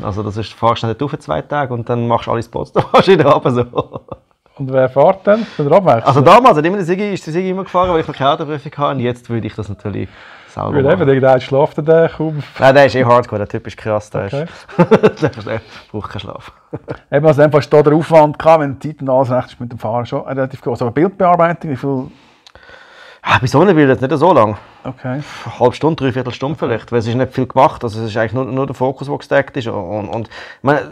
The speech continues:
Speaker 1: es gibt die, die Momente, wo, wo einfach eh alles schon stimmt, also wenn, wenn das Bild schon in der Kamera stimmt, also ich meine, das ist,
Speaker 2: Ja.
Speaker 1: es, eben, ich meine, oft wird ja mir, ähm, quasi vorgeworfen, ja, wenn du irgendwie fünfzig Bilder machst, klar kommt etwas Gutes raus und am Schluss kannst du ein bisschen zusammenbasteln, bla, bla, bla.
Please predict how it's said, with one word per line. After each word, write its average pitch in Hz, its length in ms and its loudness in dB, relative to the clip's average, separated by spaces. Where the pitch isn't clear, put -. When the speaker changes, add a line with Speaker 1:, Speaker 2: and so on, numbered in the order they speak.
Speaker 1:
es - 140 -14
gibt 180 240 -4
die, 180 120 -12
die 151 360 2
Momente, 175 460 2
wo, 135 100 -10
wo 147 80 0
einfach 135 240 -2
eh 170 120 2
alles 170 180 4
schon 151 80 -10
stimmt, 120 340 -6
also 113 160 -6
wenn, 123 160 -6
wenn 143 160 -2
das 135 80 -6
Bild 156 240 4
schon 151 80 6
in 131 100 2
der - 80 -6
Kamera 165 300 4
stimmt, 151 560 -4
also 113 200 -8
ich 131 40 -6
meine, 135 120 -4
das 123 120 -6
ist, 147 140 -2
Speaker 2:
Ja. 135 80 -4
Speaker 1:
es, 131 140 -8
eben, 143 440 -6
ich 110 60 -2
meine, 127 160 -2
oft - 280 2
wird 151 220 2
ja 143 100 4
mir, 131 580 0
ähm, 120 380 2
quasi 120 300 0
vorgeworfen, 127 640 2
ja, 127 200 4
wenn 123 100 -4
du 120 100 -6
irgendwie 123 260 -4
fünfzig 131 360 -10
Bilder 135 220 -4
machst, 131 220 -4
klar 127 180 -2
kommt 135 160 -6
etwas 127 220 -12
Gutes 131 240 -8
raus 123 80 -6
und 131 60 -6
am 120 60 -6
Schluss 117 180 -6
kannst 104 120 -8
du 107 60 -6
ein - 20 -6
bisschen 98 140 -6
zusammenbasteln, 123 500 0
bla, 107 160 0
bla, 120 120 -2
bla. 113 240 0